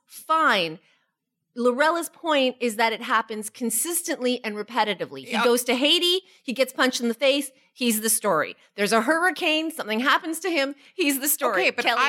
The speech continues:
Speaker 1: Kellyanne Conway, he's the story.
Speaker 2: I would argue that that is a feature. It's not a bug. Like,
Speaker 1: <laughs>
Speaker 2: Anderson Cooper has been the story since he first said those silky words, "Who is the mole?" on
Speaker 1: <laughs>
Speaker 2: still my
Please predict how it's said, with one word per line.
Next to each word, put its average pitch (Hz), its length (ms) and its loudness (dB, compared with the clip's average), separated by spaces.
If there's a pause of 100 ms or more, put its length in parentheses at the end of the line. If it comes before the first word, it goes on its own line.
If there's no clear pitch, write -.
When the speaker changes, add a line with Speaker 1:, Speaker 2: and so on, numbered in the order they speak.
(140)
Speaker 1:
Kellyanne 240 60 -12
Conway, 359 560 0 (160)
he's 277 280 0
the 254 80 -4
story. 180 520 0 (120)
Speaker 2:
I 277 160 2
would 294 140 0
argue 247 440 2
that 220 200 -6
that 202 320 2
is 196 460 2
a 190 160 2
feature. 202 340 0
It's 117 160 -4
not 214 160 2
a - 40 2
bug. 170 340 -2 (340)
Like, 226 360 0
Speaker 1:
<laughs> - 0 -
Speaker 2:
Anderson 294 520 0
Cooper 233 380 0
has 190 240 0
been 214 320 2
the 233 100 4
story 165 540 2
since 202 280 -2
he 214 320 -4
first 233 440 0 (140)
said 190 520 2
those 175 380 2 (180)
silky 220 540 0
words, 160 480 2 (440)
"Who 311 220 -2
is 156 400 2 (120)
the 165 120 -2
mole?" 165 460 2 (420)
on 180 380 4 (200)
Speaker 1:
<laughs> 587 240 -2
Speaker 2:
still 254 400 2 (120)
my 208 200 2